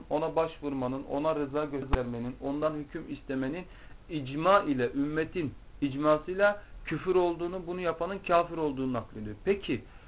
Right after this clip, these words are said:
bugün tamamıyla yazdıkları kanunu kendi nefislerinden koyup hiç Yahudi, Hristiyanlık ve İslam şeriatından hiçbir şey katmayan kitapların küfrün ne derecede dedi varın siz ölçün.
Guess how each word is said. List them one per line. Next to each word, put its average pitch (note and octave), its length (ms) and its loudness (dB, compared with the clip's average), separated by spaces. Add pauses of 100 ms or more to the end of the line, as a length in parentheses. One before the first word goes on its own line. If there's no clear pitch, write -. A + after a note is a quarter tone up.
(180)
bugün D#3 320 0
tamamıyla F3 720 6
yazdıkları E3 720 4
kanunu E3 480 2
kendi E3+ 340 -2
nefislerinden E3 800 -2
koyup D3 300 2
hiç G3 180 -6
Yahudi, D#3+ 520 2
Hristiyanlık D#3+ 640 -2
ve E3 120 -2
İslam F3 400 -2
şeriatından D#3 600 -2 (400)
hiçbir D#3+ 340 -2
şey F#3 240 4
katmayan F3+ 560 0 (300)
kitapların E3 640 2
küfrün F3 440 -6 (400)
ne D3 200 4
derecede C3 500 2
dedi C#3+ 220 -2
varın C3 300 4
siz A2 140 -6
ölçün. G2+ 360 -8